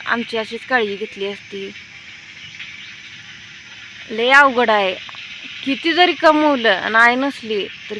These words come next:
खरंच भिकार आहे बरं का माणूस. लय अवघड आहे. आई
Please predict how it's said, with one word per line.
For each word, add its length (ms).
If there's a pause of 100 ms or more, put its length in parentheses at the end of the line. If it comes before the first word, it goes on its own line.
(120)
खरंच 200
भिकार 360
आहे 100
बरं 160
का 80
माणूस. 320 (2250)
लय 280
अवघड 420
आहे. 320 (280)
आई 380